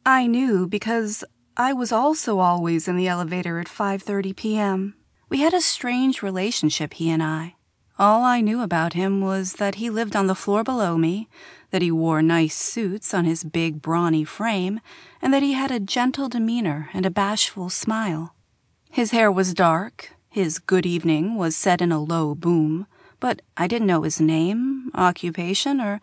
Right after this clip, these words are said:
anything at all that would justify the amount of time I spent thinking about him.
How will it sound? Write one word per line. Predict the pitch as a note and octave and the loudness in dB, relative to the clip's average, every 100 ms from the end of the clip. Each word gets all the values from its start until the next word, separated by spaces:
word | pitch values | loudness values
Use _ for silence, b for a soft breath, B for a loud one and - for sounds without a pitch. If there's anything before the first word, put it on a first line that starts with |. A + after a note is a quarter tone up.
| B B B B | B B B B
anything | B3+ D4 D4+ D#4+ | 4 4 6 6
at | B3+ | 6
all | A#3+ C4+ B3+ | 4 2 0
that | G3 F#3+ | 2 2
would | F3 | 2
justify | F#3+ G3+ - G3+ E3 D#3+ | 0 -2 -4 0 0 2
the | E3+ | 0
amount | E3+ E3+ D#3 | 2 0 -2
of | - | -6
time | - C#4+ A#3+ E3+ D#3+ | -6 -4 -2 0 -2
I | - G3 A#3+ | -2 -4 -4
spent | - - A#3+ A#3+ D3+ - | -4 -4 -4 0 0 -2
thinking | - - B3+ A#3+ E3 | -8 -2 -2 2 2
about | D3+ D3 D3 | 2 0 -2
him. | - D#3 D#3+ | -2 -4 -4